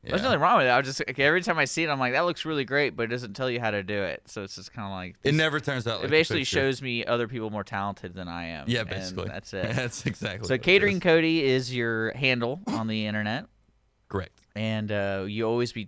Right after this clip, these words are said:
Speaker 1: you're always talking about, you know, wedding stuff or
Speaker 2: Yeah, wedding
Speaker 1: inspiration
Speaker 2: stuff,
Speaker 1: stuff.
Speaker 2: uh, what's going on. Uh,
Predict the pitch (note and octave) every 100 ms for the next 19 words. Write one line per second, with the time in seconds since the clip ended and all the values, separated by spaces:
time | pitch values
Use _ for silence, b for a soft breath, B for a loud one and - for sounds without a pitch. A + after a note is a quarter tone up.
0 | - A2 A2+ A2+ - A#2 A#2 A#2+ G#2 G#2
1 | G2+ F#2+ - _ G#2+ F#2 F2+ F#2+ A#2+ A#2+
2 | - A#2+ A#2+ A2+ G2+ F2+ F2+ F2+ b b
3 | G#3+ G3+ F#3 G3+ - - G3 F3+ F3 A#2+
4 | C#3 D3+ D3 C#3 C#3+ - D#3 C#3+ C#3 C3+
5 | C3+ B2 A#2+ F#2